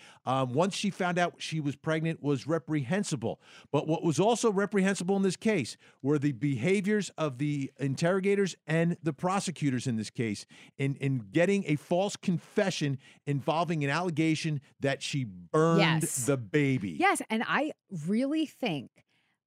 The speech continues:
Speaker 2: the prosecution and law enforcement screwed this case up so badly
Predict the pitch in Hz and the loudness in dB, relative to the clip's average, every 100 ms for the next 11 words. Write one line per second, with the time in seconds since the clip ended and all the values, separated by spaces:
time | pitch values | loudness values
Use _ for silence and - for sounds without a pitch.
0 | _ 185 - - 226 254 269 - 226 208 | _ -8 -6 -2 -2 -2 -6 -4 -6 -6
1 | 214 190 180 185 185 - 165 - 165 156 | -6 -4 -4 -4 -6 -4 -6 -6 -8 -8
2 | - 214 196 208 - 180 170 - 160 147 | -8 -6 -4 -6 -6 -6 -6 -4 -6 -6
3 | - - 202 214 202 214 196 143 120 - | -8 -4 -2 -2 0 -2 -2 -4 -10 -14